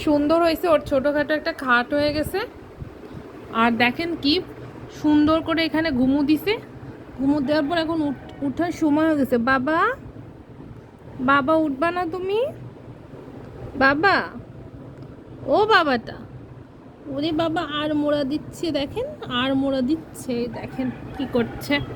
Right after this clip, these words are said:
বাবা, ও বাবা, বাবা রে, বাবু, বাবু,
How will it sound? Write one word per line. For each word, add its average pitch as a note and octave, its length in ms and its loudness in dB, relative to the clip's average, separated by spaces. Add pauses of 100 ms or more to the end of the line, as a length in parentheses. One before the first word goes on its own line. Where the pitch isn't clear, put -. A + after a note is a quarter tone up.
(480)
বাবা, E4 680 4 (460)
ও E4 220 2
বাবা, D#4+ 500 2 (1160)
বাবা D#4 340 4
রে, D4 500 0 (1160)
বাবু, C4 520 2 (1800)
বাবু, D4 460 4